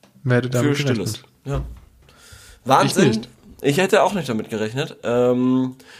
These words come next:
Speaker 2: die Frage für nächste Woche, äh, lautet: wie, wa-, was ist der dax?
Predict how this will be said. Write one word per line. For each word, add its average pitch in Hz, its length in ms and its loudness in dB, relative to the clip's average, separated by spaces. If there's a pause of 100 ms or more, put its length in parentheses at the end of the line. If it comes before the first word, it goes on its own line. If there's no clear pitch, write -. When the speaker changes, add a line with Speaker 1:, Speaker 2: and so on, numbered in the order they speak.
(140)
Speaker 2:
die 135 100 -8
Frage 151 360 2
für 147 100 -6
nächste 160 300 -2
Woche, 160 400 4
äh, 139 420 4
lautet: 143 720 0 (1500)
wie, 113 580 -4
wa-, 123 160 0
was 131 240 0
ist 139 140 -4
der 120 60 2
dax? 117 460 -2